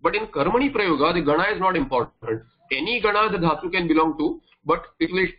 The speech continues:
necessarily take a ya. It will necessarily take a ya. This is like, like a vikarna pratyaya,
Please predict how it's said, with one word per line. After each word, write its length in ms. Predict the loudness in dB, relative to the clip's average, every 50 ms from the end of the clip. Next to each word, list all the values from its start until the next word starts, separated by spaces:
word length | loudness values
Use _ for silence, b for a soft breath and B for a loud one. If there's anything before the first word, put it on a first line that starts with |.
| -2
necessarily 720 | 0 0 0 2 2 0 0 0 -2 -2 -2 -2 -4 -2 -2
take 240 | -2 -2 -2 -2 -4
a 120 | -8 -8 -8 -12 _ _ _
ya. 320 | -2 0 0 0 0 -2 -6 -16 -20 _ _ _ _ _ -6
It 80 | -2
will 140 | -2 0 0
necessarily 520 | 0 -2 -2 -6 -8 -6 -4 -4 -4 -2
take 180 | -2 -2 0 0
a 60 | 2
ya. 300 | 2 2 2 2 0 -4 -10 -6 -2
This 160 | -2 -2 -2
is 260 | -4 -6 -6 -4 -2
like, 300 | 0 -2 -2 -4 -6 -8 -6
like 280 | -4 -4 -2 -2 -2 -2
a 40 | -2
vikarna 380 | 0 0 2 2 2 2 2 0
pratyaya, 420 | -2 -6 -4 -2 0 0 0 -2